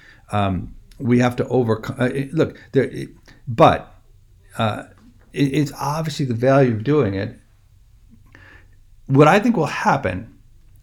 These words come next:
if I just make a prediction, at many universities, including the University of Chicago, the economics major has been the most popular major. I believe that if economics continues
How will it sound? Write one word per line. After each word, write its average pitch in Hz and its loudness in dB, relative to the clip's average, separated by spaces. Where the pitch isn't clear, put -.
if 120 0
I 127 6
just 113 -2
make 120 0
a 104 -4
prediction, 110 -4
at 139 2
many 156 6
universities, 135 4
including 123 4
the 117 6
University 110 0
of - -10
Chicago, 107 0
the 95 -8
economics 110 -2
major 98 -2
has 101 -4
been 104 -2
the 98 -4
most 95 -4
popular 95 -4
major. 98 -6
I 131 4
believe 139 6
that 127 6
if 120 -4
economics 139 0
continues 180 -2